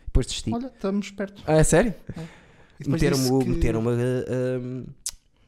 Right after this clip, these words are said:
Speaker 1: sabes aquela cena que te fazem de meterem-te uma, uma corda à volta dos colhões?
Speaker 2: Faculdade é que andaste.
Speaker 1: E, ah, na Iseg, em Vila de Conde.
Speaker 2: Ok, o pessoal é estranho.
Speaker 1: Tijolo.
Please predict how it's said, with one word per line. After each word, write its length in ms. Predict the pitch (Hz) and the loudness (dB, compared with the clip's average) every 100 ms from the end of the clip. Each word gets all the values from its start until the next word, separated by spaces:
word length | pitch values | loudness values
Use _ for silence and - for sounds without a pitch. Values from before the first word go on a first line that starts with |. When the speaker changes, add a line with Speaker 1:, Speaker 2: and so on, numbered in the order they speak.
| _ _ _ _ _ - | _ _ _ _ _ -14
Speaker 1:
sabes 240 | - 120 | -4 -2
aquela 220 | 120 120 113 | 0 0 -2
cena 200 | 120 110 | -2 -2
que 60 | |
te 80 | - | 2
fazem 400 | 110 104 107 104 | 2 2 0 -2
de 100 | 98 | -4
meterem-te 760 | 95 95 95 95 - 101 101 104 | -2 -2 -2 -2 -2 -2 0 -2
uma, 100 | 98 98 92 87 - - - | -2 -2 -2 -4 -8 -14 -10
uma 140 | 101 | -6
corda 260 | 98 104 98 | -4 -2 -2
à 20 | |
volta 180 | 95 98 | -2 -2
dos 120 | 95 | -4
colhões? 240 | - 95 98 | -4 -2 -2
Speaker 2:
Faculdade 260 | 101 127 120 | -2 -6 -10
é 40 | |
que 120 | 117 113 | -14 -14
andaste. 240 | 107 - _ - | -14 -16 _ -6
Speaker 1:
E, 400 | 104 101 92 - _ _ _ - | -2 -2 -4 -8 _ _ _ -8
ah, 240 | 98 92 | -4 -4
na 160 | 98 107 | -2 -2
Iseg, 400 | 113 101 92 92 - - - | 0 0 -2 -6 -12 -16 -6
em 100 | 90 | -2
Vila 220 | 92 90 | -2 -4
de 80 | - | -6
Conde. 180 | - - | -10 -10
Speaker 2:
Ok, 260 | 123 - 117 - - 131 | -14 -14 -16 -18 -20 -20
o 40 | |
pessoal 220 | - 131 | -18 -18
é 40 | 117 | -18
estranho. 180 | - | -10
Speaker 1:
Tijolo. 460 | - 120 131 143 226 | -2 4 4 4 -2